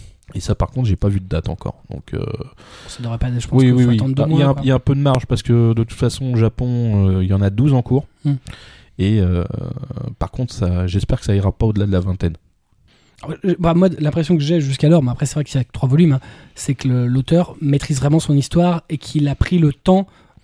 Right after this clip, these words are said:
Speaker 2: de, de, de, de la développer sur papier, c'est-à-dire vraiment de se mettre une timeline pour se dire, voilà, si c'est passé ci, c'est passé ça,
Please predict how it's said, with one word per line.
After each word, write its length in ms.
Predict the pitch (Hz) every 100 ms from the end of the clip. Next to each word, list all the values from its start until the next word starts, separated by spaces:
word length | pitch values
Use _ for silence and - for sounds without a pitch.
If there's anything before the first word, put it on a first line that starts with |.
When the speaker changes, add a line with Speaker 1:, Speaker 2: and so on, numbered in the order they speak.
| -
Speaker 2:
de, 220 | 135 143
de, 160 | 135 135
de, 220 | 131 127
de 140 | 127
la 120 | 127
développer 480 | 139 151 156 151 180
sur 240 | 175 - -
papier, 300 | 147 - 151
c'est-à-dire 300 | - 131 117
vraiment 200 | 151 170
de 60 |
se 120 | -
mettre 300 | 156 160 - - - -
une 100 | 143
timeline 480 | 135 151 156 170 160
pour 160 | - 139
se 80 | 147
dire, 160 | 143
voilà, 220 | 135 110
si 160 | 107 -
c'est 100 | -
passé 260 | 127 - 120
ci, 160 | -
c'est 160 | 131 131
passé 240 | - -
ça, 220 | 123 180